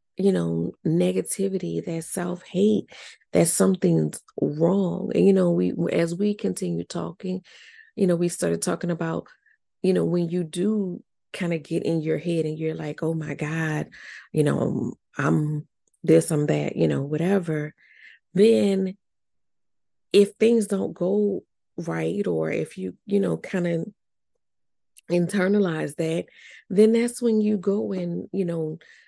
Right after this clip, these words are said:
binge on Oreos or do whatever because you're frustrated. Whereas if your perspective is, "I'm gonna love the, mm, out of myself,"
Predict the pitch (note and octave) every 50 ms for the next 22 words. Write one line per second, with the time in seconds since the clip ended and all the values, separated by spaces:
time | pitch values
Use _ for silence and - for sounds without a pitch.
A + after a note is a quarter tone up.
0 | _ - - - E3+ E3+ F3+ F3 E3+ D#3+ E3+ E3 E3 D#3+ D#3+ E3 E3+ E3+ E3+ D#3+
1 | D#3 D3+ D3+ D3+ D3+ D3 - D#3 D3+ D#3 E3+ F#3+ G3+ F#3+ F#3+ F#3+ F#3+ F#3 F3 E3
2 | F3 E3 E3 E3 D#3+ - G3 F#3 E3+ E3+ - - - - - _ - F3+ F3+ F3
3 | F3 - - - F3+ F3 F#3 F3+ - - - - - - - - - - - -
4 | - - _ _ _ _ - _ _ _ - - F#3+ F#3+ G3 G3 F#3 F#3 F3 F3+
5 | F3 - - - G#3 A3 A#3 B3 A#3+ - G3+ F#3 F3 - - - G3+ G3 G3 _
6 | - F#3 E3+ E3+ D#3 D#3 D#3 D3+ D3+ D3 D3 - _ - - _ _ _ _ -
7 | G3+ A3 A#3 A3 G3 F#3 E3+ E3 E3+ - D#3+ D#3+ E3 F3 F3+ F3+ F3+ F3+ F3 F3
8 | F3+ F#3 F3+ - - _ _ _ _ - F#3 F3 F3 E3+ E3+ E3 F3+ - - _
9 | _ _ _ _ _ _ _ G3 G3 F#3 F#3 F3 - _ _ _ _ _ _ _
10 | _ _ _ _ _ - E3+ D#3+ E3 E3+ F3 F3+ F#3 G#3 G#3+ G#3 - - - C#3+
11 | C#3+ D3 D3+ -